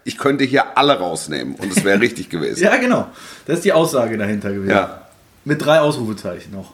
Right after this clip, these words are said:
Speaker 1: Ja,
Speaker 2: Ja.
Speaker 1: ja.
Speaker 2: Ja, und dann, und dann muss ich sagen
Speaker 1: Und, und nochmal, und
Speaker 2: Ja.
Speaker 1: es wurde ja, es wurde ja nicht besser.
Speaker 2: Eben.
Speaker 1: Also es wird ja so gesagt, mit dem Wechsel trat
Speaker 2: Nein.
Speaker 1: die Wende ein. Das ist ja Quatsch.
Speaker 2: Das ist Quatsch.
Speaker 1: Die haben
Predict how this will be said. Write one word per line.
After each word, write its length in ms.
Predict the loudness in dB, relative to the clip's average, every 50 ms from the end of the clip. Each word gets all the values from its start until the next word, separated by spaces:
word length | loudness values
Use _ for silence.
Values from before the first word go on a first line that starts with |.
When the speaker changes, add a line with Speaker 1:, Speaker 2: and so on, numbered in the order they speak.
| -2 0
Speaker 1:
Ja, 300 | 0 0 0 -2 -8 -16 -20 _ _
Speaker 2:
Ja. 100 | -6 -4
Speaker 1:
ja. 220 | -2 -2 -4 -6 -8 -16 -20 _ _ _ _ _ _ _ _ _ _ _ _
Speaker 2:
Ja, 120 | 2 2 2 2
und 220 | 0 0 2 4
dann, 260 | 4 4 4 2 -2 -6
und 200 | -8 -8 -2 2
dann 480 | 2 2 2 0 -2 -4 -4 -6 -6 -8
muss 260 | -6 -4 -4 -2 -4
ich 80 | -4 -2
sagen 480 | 0 2 2 2 0 -4 -8 -14 -16 -4 _
Speaker 1:
Und, 180 | 0 0 0
und 80 | 2 4
nochmal, 380 | 4 4 6 6 4 4 2 0
und 200 | -2 0 2 2
Speaker 2:
Ja. 100 | 2 2
Speaker 1:
es 180 | 2 2 4
wurde 200 | 4 6 6 6
ja, 120 | 6 6 4 2
es 160 | 0 0 2
wurde 140 | 4 4 4
ja 100 | 4 4
nicht 180 | 2 0 0 2
besser. 460 | 2 2 2 2 0 -2 -2 -2 -6 -14 _ _
Speaker 2:
Eben. 100 | -2 0
Speaker 1:
Also 160 | 0 2 2
es 100 | 0 0
wird 120 | 0 2 4
ja 120 | 4 4 4
so 80 | 2
gesagt, 300 | 2 4 4 4 2 4
mit 200 | 2 0 2 4
dem 180 | 2 2 2 2
Wechsel 440 | 0 0 0 0 -2 0 0 0 0
trat 240 | 0 0 0 2 2
Speaker 2:
Nein. 80 | 2
Speaker 1:
die 60 | 2
Wende 200 | 2 2 2 2
ein. 120 | 2 2 0
Das 80 | 0
ist 40 | 0
ja 80 | 0 0
Quatsch. 440 | 0 0 0 0 0 0 -4 -12 -16 _ _ _
Speaker 2:
Das 80 | -20 -20
ist 100 | -16 -12
Quatsch. 140 | -4 -2 -2
Speaker 1:
Die 80 | 2
haben 480 | 4 4 4 4 4 2 0 -2 -4